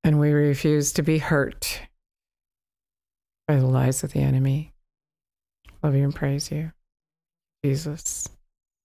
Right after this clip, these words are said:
thank you. You know, if you never asked Jesus to come live on the inside of you, he said if you would heed his voice, he would. And so Revelation three twenty, he said, "I'm knocking at the door of your heart."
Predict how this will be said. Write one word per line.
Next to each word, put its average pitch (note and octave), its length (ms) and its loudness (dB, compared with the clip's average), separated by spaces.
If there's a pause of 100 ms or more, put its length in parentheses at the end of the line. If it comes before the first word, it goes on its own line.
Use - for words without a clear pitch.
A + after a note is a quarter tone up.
(280)
thank D#3 260 -4
you. D3+ 220 -2 (1600)
You F#3 80 4
know, F#3+ 140 4
if F#3 100 -2
you G3 60 2
never E3+ 240 4
asked E3+ 240 0
Jesus D3 220 2
to - 60 -4
come D3 160 0
live C#3+ 140 2
on C#3+ 140 2
the C#3+ 100 2
inside C3+ 320 0
of C3+ 80 2
you, C#3 140 2
he D3+ 180 -2
said F#3 400 0
if - 260 -4
you D#3+ 180 2
would E3+ 100 -2
heed C#3+ 220 -2
his D3 160 -2
voice, C#3 380 0
he D#3 140 0
would. C#3 300 -4 (920)
And D3+ 120 2
so C#3 200 2
Revelation D3 760 0 (560)
three D3+ 220 2
twenty, C#3 380 2
he D3 100 2
said, C#3 200 0
"I'm C3+ 140 2
knocking C#3 340 0
at C3+ 120 0
the - 80 -18
door C3+ 200 0
of C3+ 80 0
your C3+ 100 0
heart." C#3+ 340 -2